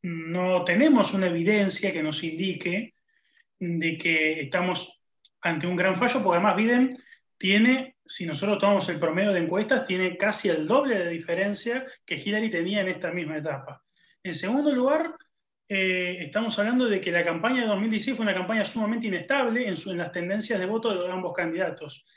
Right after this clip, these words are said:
Y esta campaña fue una campaña, de alguna manera, muy plana, muy estable en las tendencias. Trump no logró sacudir, de alguna manera, eh, el, al votante ajeno y al votante propio.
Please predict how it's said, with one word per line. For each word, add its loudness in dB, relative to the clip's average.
Y -2
esta 2
campaña 2
fue -4
una -2
campaña, -2
de -10
alguna -2
manera, 0
muy 2
plana, 0
muy 0
estable -2
en -2
las -6
tendencias. -4
Trump -2
no 0
logró 2
sacudir, -2
de -6
alguna -2
manera, -2
eh, -6
el, -8
al -2
votante 2
ajeno 2
y 4
al 0
votante -2
propio. -4